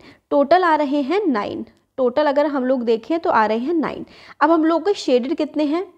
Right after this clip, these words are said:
शेडेड अगर हम देखेंगे तो शेडेड पोर्शन बन रहा है वन, टू, थ्री, फ़ोर, फ़ाइव, सिक्स, सेवन, एट, तो एट शेडेड हैं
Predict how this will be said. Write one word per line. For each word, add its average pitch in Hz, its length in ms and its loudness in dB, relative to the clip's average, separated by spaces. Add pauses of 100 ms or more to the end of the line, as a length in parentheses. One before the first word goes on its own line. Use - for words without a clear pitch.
(120)
शेडेड 254 480 2
अगर 269 180 0
हम 269 160 -2
देखेंगे 233 560 0
तो 320 100 -6
शेडेड 262 380 -4
पोर्शन 262 380 0
बन 240 140 -2
रहा 226 240 0
है 285 240 -2 (920)
वन, 214 500 0 (100)
टू, 247 380 -4 (100)
थ्री, 226 400 -6
फ़ोर, 247 360 0
फ़ाइव, - 460 -4 (100)
सिक्स, - 380 -6
सेवन, 185 520 -2
एट, 165 180 -4 (300)
तो 285 180 2
एट 285 260 2
शेडेड 180 420 -4
हैं 180 200 -8